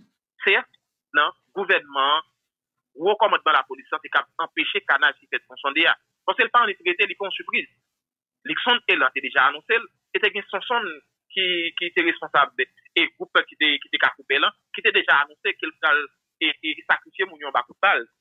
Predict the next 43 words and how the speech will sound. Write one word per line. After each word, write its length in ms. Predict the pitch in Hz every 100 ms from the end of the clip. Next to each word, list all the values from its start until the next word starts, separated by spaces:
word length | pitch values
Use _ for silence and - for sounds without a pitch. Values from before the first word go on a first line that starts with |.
| -
sou 140 | 165 156
wout 160 | 175 -
pa 100 | 131
an 100 | 135
dedan, 240 | 131 170 208
paske 240 | 139 -
l 80 | 151
wè 160 | 139 160 -
moun 160 | 156 156
yo 80 | 165 -
pa 80 | 143
deside 280 | 143 _ 143
pase 200 | 139 139 -
sou 100 | 135
wout 200 | _ 131
nasyonal 340 | - 160 190
la. 80 | 208 _ _ _ _ -
E 60 | 165
de 60 |
fèt, 160 | 170 165
otorite 400 | 185 175 160 147
yo 60 | 135
detande 300 | 135 185 226
l. 60 | 160 _ _
Nan 160 | 170 180
mèkredi, 560 | 202 _ 196 - 180 151 _ -
nan 160 | 165 -
deux 240 | 190 151 151
è 20 |
d 80 | 147
apremidi, 400 | 139 143 143 190
li 80 | 147 -
sonde 240 | 147 -
soti 220 | 143 -
yon 80 | 165
voice. 300 | 196 117 - - _ _ _ _ _ _ _ -
Pou 140 | 196
l 60 | 170 -
di 80 | 269
ke 160 | - 160 165 _
gen 160 | 160 151
des 160 | 160 156
antreprenè 560 | 131 135 117 113 117